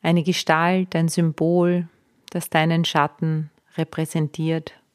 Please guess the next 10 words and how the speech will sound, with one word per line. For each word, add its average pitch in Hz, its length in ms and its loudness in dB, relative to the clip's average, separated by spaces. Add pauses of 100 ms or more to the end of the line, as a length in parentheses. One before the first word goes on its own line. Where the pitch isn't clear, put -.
(2750)
das 175 160 -6
dir 185 160 4
dieses 175 440 0
komische 185 500 4
Gefühl 185 440 0
verursacht, 160 920 -4 (1300)
die 165 100 -2
Gestalt, 170 680 2
das - 220 -4
Ding, 180 440 4